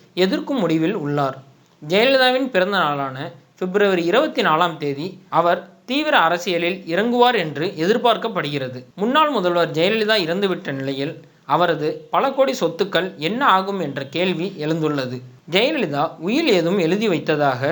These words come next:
இதுவரை அதிகாரப்பூர்வமாக வெளிவராத நிலையில் ஜெயலலிதாவிற்கு தற்போது இருக்கும்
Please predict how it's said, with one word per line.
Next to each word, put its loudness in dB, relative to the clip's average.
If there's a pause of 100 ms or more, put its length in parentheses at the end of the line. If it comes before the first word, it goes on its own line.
(280)
இதுவரை 2
அதிகாரப்பூர்வமாக 0
வெளிவராத 2
நிலையில் -6 (300)
ஜெயலலிதாவிற்கு -2 (200)
தற்போது 2
இருக்கும் -4